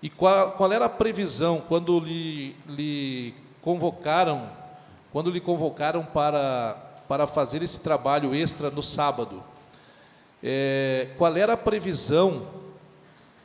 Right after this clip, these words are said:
de, de tempo de serviço? Era para trabalhar apenas o, a parte da manhã ou era para trabalhar todo dia? Qual era a previsão?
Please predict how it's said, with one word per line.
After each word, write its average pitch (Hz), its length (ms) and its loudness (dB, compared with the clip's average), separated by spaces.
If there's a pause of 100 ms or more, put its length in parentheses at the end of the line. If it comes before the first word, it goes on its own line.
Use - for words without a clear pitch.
de, 147 840 0
de 143 120 -10
tempo 180 380 0
de - 80 -10
serviço? 120 420 -4
Era 135 100 2
para 151 160 0
trabalhar 147 460 4
apenas 143 420 0
o, 131 220 0
a 127 60 -2
parte 135 280 -2
da 127 80 -2
manhã 127 440 0
ou 175 40 6
era 151 120 6
para 147 100 0
trabalhar 139 380 2
todo 143 360 -4
dia? 120 300 -6
Qual 143 180 -2
era 190 120 4
a 185 40 4
previsão? 131 460 -4